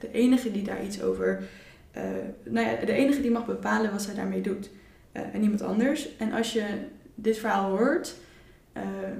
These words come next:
klinkt het alsof deze man of deze trainer al heel veel grenzen over is gegaan. En ik kan me heel goed voorstellen dat het, eh, dat het heel moeilijk is om daar iets van te zeggen. Omdat die andere, hè, volgens die andere is dit de leukste trainer die ze ooit hebben gehad. Eh, maar als je er niks mee doet,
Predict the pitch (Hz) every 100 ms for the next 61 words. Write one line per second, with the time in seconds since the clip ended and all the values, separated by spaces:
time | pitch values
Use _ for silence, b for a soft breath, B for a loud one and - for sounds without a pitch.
0 | 214 - 240 247 233 214 208 196 196 190
1 | 196 202 196 185 190 - 196 196 190 190
2 | 202 208 - 196 190 190 185 190 190 -
3 | - 190 202 269 - B B B B B
4 | B 214 214 233 233 247 254 233 226 226
5 | 226 214 208 214 214 214 214 220 226 -
6 | 208 208 226 220 220 226 220 214 202 202
7 | 196 202 196 - 214 240 277 294 330 -
8 | - - - - - - 214 202 202 196
9 | 202 208 208 208 214 220 214 - 208 208
10 | 208 202 208 214 220 220 233 226 226 214
11 | 220 226 233 233 233 214 214 254 - B
12 | B B B B B - 220 214 208 214
13 | - 233 226 214 214 240 214 202 220 254
14 | -